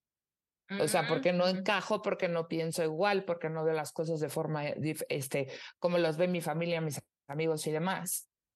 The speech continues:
Speaker 1: Porque yo veía diferente, o sea, yo decía, "Es que esto no es así, las cosas no pueden funcionar así".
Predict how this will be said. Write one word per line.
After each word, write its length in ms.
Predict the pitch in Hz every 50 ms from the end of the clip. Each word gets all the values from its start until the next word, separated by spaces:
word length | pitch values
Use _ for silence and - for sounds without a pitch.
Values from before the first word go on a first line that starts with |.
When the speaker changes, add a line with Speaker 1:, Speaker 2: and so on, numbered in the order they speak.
| _ _ _ _ _ _ _ _ _ _ _ _ _ _ _
Speaker 1:
Porque 200 | - 165 165 165 156
yo 100 | 165 185
veía 220 | 196 190 190 190 196
diferente, 640 | 214 196 - - 170 160 180 226 240 233 - 160 147
o 60 | 143
sea, 140 | 135 - 160
yo 80 | 160
decía, 200 | 170 170 - 190
"Es 80 | 180 -
que 220 | - 202 196 196
esto 260 | 196 196 196 - 196 196
no 220 | 196 196 196 196
es 180 | 208 202 - 196
así, 280 | 170 - - - -
las 200 | - - 143 -
cosas 260 | - 190 190 202 190
no 220 | 202 196 190 190 196 _
pueden 280 | - 185 196 196 208 196
funcionar 560 | - 147 143 - - 139 135 156 175 180 185
así". 460 | 175 170 - - - 311 269 - -